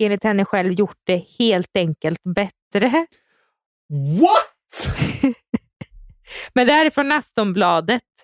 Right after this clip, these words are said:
Speaker 1: den här recensionen som jag läser därifrån.
Speaker 2: Okej,
Speaker 1: Jag
Speaker 2: ja.
Speaker 1: hittar inte, om man nu tar lite snabbt här,
Speaker 2: Holy
Speaker 1: så står det
Speaker 2: shit.
Speaker 1: inte, liksom, till exempel i Expressen att hon har gjort något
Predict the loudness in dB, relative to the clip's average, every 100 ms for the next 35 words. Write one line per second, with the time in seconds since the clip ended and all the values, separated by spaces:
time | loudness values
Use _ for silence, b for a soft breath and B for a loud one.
0 | _ _ _ 0 2 -2 0 -2 0 0
1 | 2 2 0 -2 -4 _ -4 0 0 0
2 | -4 -4 -2 0 0 -2 -2 -2 -2 -4
3 | -4 0 2 2 2 0 -2 0 0 -2
4 | _ 0 2 -2 -6 _ _ _ _ _
5 | _ _ _ 0 2 2 0 -2 -2 -2
6 | -4 -4 0 -2 -2 _ -4 -2 0 2
7 | 2 2 2 2 2 4 2 0 2 4
8 | 2 -2 0 2 4 2 0 0 0 0
9 | 0 0 -2 -4 -6 -2 -2 -4 -4 0
10 | 0 0 -2 0 0 2 2 2 0 0
11 | -2